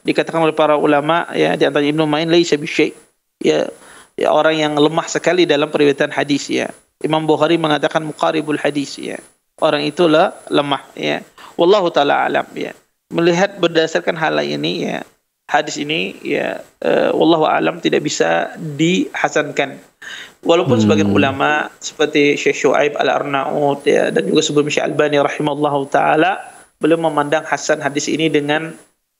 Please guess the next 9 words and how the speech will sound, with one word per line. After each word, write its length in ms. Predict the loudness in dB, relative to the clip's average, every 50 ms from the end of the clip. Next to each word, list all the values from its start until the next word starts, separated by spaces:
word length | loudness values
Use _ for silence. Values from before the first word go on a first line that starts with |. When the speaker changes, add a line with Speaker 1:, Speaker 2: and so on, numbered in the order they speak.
| -6 -2
Speaker 1:
jalur-jalur 640 | 0 0 0 0 -2 0 0 0 2 2 0 0
tadi, 160 | 0 0 2 2
wal-, 240 | 2 2 0 -2 -4 -4
dan 240 | -2 0 0 0 0
ini 240 | -2 -4 -4 -4 -4
ijtihad, 480 | -6 -4 -2 -2 2 2 0 0 0
ya. 160 | -4 -6 -8 -8 -12 _ _ _ _ _ _
Mahal 320 | -4 0 0 0 0 0 -2
ijtihad, 560 | -6 -6 -2 -2 0 2 2 2 2 0